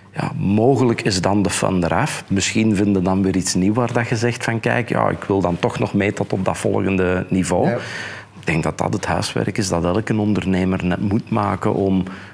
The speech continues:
Speaker 1: heel nuchter met die materie bezig te zijn. En wat
Speaker 2: Ja.
Speaker 1: komt, dat komt wel.
Speaker 2: Ja, ik bezie het nu ook zo'n beetje zo. Allee, ja, we hebben, we hebben twee maanden, denk ik, non-covid gehad in tweeduizend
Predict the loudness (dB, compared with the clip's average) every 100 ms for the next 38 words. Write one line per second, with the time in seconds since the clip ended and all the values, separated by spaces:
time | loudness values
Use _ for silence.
0 | -6 0 2 4 2 0 0 0 0 0
1 | -2 0 0 0 0 0 0 0 -4 -4
2 | -4 -2 -2 -6 -10 -20 -20 -20 -20 -20
3 | -14 -2 2 4 6 4 2 0 -2 0
4 | -2 0 0 -2 -4 -16 -10 0 2 0
5 | -4 -18 _ -4 -2 0 2 2 2 2
6 | 0 0 2 2 2 2 4 4 4 2
7 | 2 -2 -12 -20 -4 0 2 2 2 2
8 | 0 0 0 2 2 0 0 -2 -2 0
9 | 0 0 0 2 0 -2 -4 -4 -2 -4
10 | -2 0 2 0 -2 -4